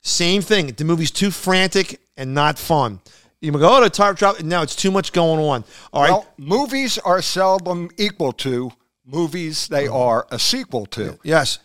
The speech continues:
Speaker 2: And
Speaker 1: But
Speaker 2: the second one is always very hard. But the third one that came out is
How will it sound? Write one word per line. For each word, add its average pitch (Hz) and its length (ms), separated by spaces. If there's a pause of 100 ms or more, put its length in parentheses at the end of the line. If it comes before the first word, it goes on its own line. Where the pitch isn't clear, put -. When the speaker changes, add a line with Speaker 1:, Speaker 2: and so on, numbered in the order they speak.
Speaker 2:
And 135 240
Speaker 1:
But 175 420
Speaker 2:
the 139 100
second 202 380
one 165 180
is 147 160
always 151 360
very 143 360
hard. 120 320 (240)
But 170 120
the 202 80
third 285 380
one 180 280
that 160 200
came 165 280
out 180 300
is 196 560